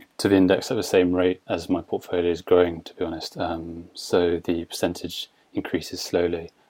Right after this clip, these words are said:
um, but certainly not to the extent as if I'd just thrown all the money in at the beginning of the year. I think it's more important to, to, to go at your own rate, um, and, well, at the end of the day, put in what you can afford,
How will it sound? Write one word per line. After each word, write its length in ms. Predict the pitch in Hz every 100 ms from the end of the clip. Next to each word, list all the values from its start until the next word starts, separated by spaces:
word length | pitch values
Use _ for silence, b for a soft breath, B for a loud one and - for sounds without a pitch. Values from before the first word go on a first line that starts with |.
| _ -
um, 640 | 92 85 80 80 82 92 _ - - -
but 180 | - -
certainly 440 | - 87 - 95
not 260 | 92 92 -
to 80 | -
the 60 |
extent 440 | 95 - 95 92 -
as 280 | 92 - - B B B
if 140 | -
I'd 260 | 87 87 82 - - _ _ -
just 240 | 95 -
thrown 240 | - 90
all 80 | 90
the 80 | 85
money 240 | 87 87
in 140 | 87 90
at 60 |
the 60 | 92
beginning 320 | 85 85 85
of 120 | 85
the 80 | -
year. 300 | 90 87 87 - b b b b -
I 40 |
think 200 | - 95
it's 100 | 87
more 160 | 92 82
important 480 | 80 - 87 - -
to, 320 | - 82 85 _ _ _ _
to, 140 | - 98 _ -
to 100 | -
go 100 | 87
at 120 | 87
your 120 | 82
own 120 | 82
rate, 360 | 85 82 - -
um, 380 | 87 87 85 90 _ _
and, 260 | 104 87 - _ _ -
well, 260 | 92 - _
at 60 | 95
the 80 |
end 120 | 95 90
of 80 |
the 100 | 90
day, 60 | 87
put 200 | - 104
in 120 | 95
what 120 | 95
you 60 | 95
can 140 | -
afford, 520 | 87 - 87 85 87